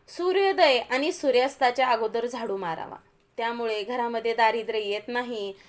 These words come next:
उत्तर पूर्वेला दरवाजा असेल तर तांदळाचं आणि पश्चिम दक्षिणेला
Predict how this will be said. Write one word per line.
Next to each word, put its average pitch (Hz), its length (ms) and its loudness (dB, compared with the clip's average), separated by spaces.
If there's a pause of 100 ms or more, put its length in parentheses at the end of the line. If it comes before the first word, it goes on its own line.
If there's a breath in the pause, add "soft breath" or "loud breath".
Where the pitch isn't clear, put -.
(260 soft breath)
उत्तर 302 340 0
पूर्वेला 285 580 6
दरवाजा 247 460 4
असेल 247 560 0
तर 262 100 4
तांदळाचं 247 720 4
आणि 220 320 0
पश्चिम 269 560 0
दक्षिणेला 247 680 0